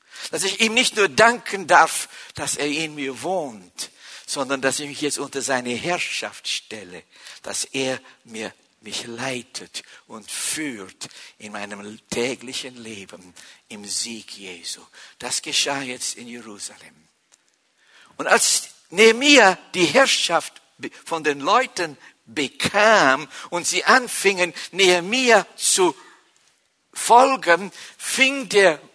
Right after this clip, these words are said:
Wiederaufbau, fingen sie an, im Sieg zu leben. Und Sanballat sah das und das gefiel ihm gar nicht.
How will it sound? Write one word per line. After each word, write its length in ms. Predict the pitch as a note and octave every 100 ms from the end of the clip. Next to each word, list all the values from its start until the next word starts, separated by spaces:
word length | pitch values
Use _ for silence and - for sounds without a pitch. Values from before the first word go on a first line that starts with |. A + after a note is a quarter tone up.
| _ _
Wiederaufbau, 1300 | C3 A#3+ C4 F#3 F#3+ C#3+ D3+ D3 - C3 C#3+ E3 - -
fingen 640 | - - - B3 B3+ B3
sie 240 | F#3+ G#3 G#3
an, 440 | F#3+ G3+ G#3 A3+ F#3+ - -
im 280 | G3+ F#3 D#3+
Sieg 720 | - - A#3 A#3+ A#3 - -
zu 300 | - G#3 G3
leben. 600 | F3+ F#3+ F3+ D3 D3 B2+ - -
Und 240 | - E3 D#3
Sanballat 760 | - F#3+ G3 E3+ D#3+ D#3 D3 C#3+
sah 440 | - F#3+ F#3 D3
das 560 | A#2 B2+ E3 - - - - -
und 160 | D3+ D3
das 240 | D#3 -
gefiel 600 | D3+ C3+ - D3+ C3+ B2+
ihm 220 | C#3 C#3+
gar 280 | D3+ F3+ A3+
nicht. 600 | F#3+ G#2+ - - - -